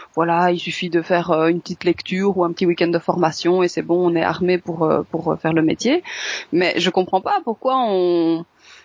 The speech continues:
on voit le, le, le métier de psychologue ou psychothérapeute comme ça. C'est vraiment une formation tout à fait spécifique comme les autres.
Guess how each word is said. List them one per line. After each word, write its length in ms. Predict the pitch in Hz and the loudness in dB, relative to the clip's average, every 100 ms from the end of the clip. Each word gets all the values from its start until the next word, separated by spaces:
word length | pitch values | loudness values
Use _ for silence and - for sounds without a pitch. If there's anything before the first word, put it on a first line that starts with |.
| _ - | _ -4
on 60 | |
voit 240 | 175 190 269 | -2 0 0
le, 380 | 214 190 180 175 | 2 2 2 2
le, 220 | 170 160 | 0 0
le 100 | 160 | 0
métier 340 | 160 160 214 | 0 0 -2
de 60 | 208 | -4
psychologue 420 | 196 156 190 214 | -2 0 0 -2
ou 20 | |
psychothérapeute 800 | 202 - 180 175 147 165 247 269 | -6 -2 -2 0 -2 0 -2 -2
comme 160 | 180 180 | -2 -2
ça. 220 | 294 320 | 0 0
C'est 140 | 202 | 0
vraiment 320 | 185 202 262 | 0 0 2
une 100 | 302 | 0
formation 960 | 226 196 160 165 285 294 302 302 269 147 | 2 2 2 0 -2 -2 0 0 0 -4
tout 140 | - 226 | -6 -4
à 80 | 214 | -2
fait 140 | 214 | -2
spécifique 500 | - 190 - 190 202 | -2 -8 -8 -8 -8
comme 220 | - 180 | -2 0
les 220 | 165 165 240 | 2 2 2
autres. 400 | 381 370 - | 0 0 -6